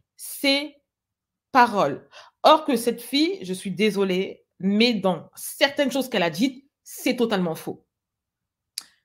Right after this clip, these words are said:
C'est totalement faux, s'il vous plaît. Merci, Eliane. Mettez les likes. C'est faux, pourquoi ? Parce que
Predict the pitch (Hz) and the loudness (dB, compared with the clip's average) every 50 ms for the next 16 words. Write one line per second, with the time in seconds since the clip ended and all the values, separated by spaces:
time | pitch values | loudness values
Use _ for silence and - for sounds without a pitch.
0 | _ - - - 247 247 247 247 269 277 277 285 226 220 208 190 190 190 - 254 | _ -12 -2 0 0 0 2 2 -2 0 4 4 2 4 4 0 0 -2 -4 -6
1 | 254 254 247 214 175 170 180 180 - - - - _ - _ _ _ _ _ _ | -4 -4 -4 -6 -4 -4 -6 -6 -8 -12 -12 -14 _ -20 _ _ _ _ _ _
2 | _ _ _ _ _ _ _ _ _ _ _ _ _ _ _ _ _ _ - - | _ _ _ _ _ _ _ _ _ _ _ _ _ _ _ _ _ _ -14 -8
3 | - 190 208 202 - - 262 - 180 196 185 165 175 175 214 240 233 240 - - | -2 -2 -2 -2 -2 -6 -4 0 0 0 2 4 4 4 4 2 0 -4 -10 -16
4 | - _ - 180 196 226 247 247 247 254 226 226 226 190 139 - - - _ - | -20 _ -4 0 4 4 4 4 4 2 4 4 4 4 0 -2 -6 -16 _ -20
5 | _ _ _ _ _ _ _ _ _ _ _ _ - - - - - - - - | _ _ _ _ _ _ _ _ _ _ _ _ -20 -20 -20 -20 -20 -20 -20 -20
6 | - - - - 330 311 311 - 339 359 381 381 - 320 - - - 214 147 - | -16 -10 -2 0 0 0 2 2 2 2 2 2 -2 -4 -4 -2 -2 -2 -2 -2
7 | - - _ _ _ _ _ - _ _ _ _ _ _ _ _ _ _ _ _ | -4 -14 _ _ _ _ _ -20 _ _ _ _ _ _ _ _ _ _ _ _
8 | _ _ - - - - - - _ _ _ - 302 302 302 - - - 330 294 | _ _ -20 -20 -20 -20 -20 -20 _ _ _ 4 4 4 4 2 -4 -2 -2 -2
9 | 294 - 330 311 320 339 | 0 0 2 2 2 0